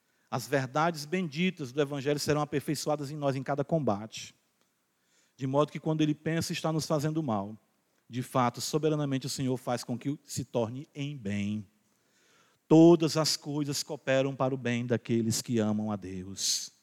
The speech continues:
Não podemos esquecer disso. Até mesmo a oposição do maligno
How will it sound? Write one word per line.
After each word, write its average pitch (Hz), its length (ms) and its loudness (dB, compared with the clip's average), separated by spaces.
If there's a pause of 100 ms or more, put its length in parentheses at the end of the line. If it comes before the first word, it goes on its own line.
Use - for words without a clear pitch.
(720)
Não 139 120 4
podemos 120 320 0
esquecer 117 420 -6
disso. 101 560 -14 (920)
Até 160 140 6
mesmo 170 520 4
a 165 100 4
oposição 165 580 2
do 185 60 -4
maligno 139 560 -2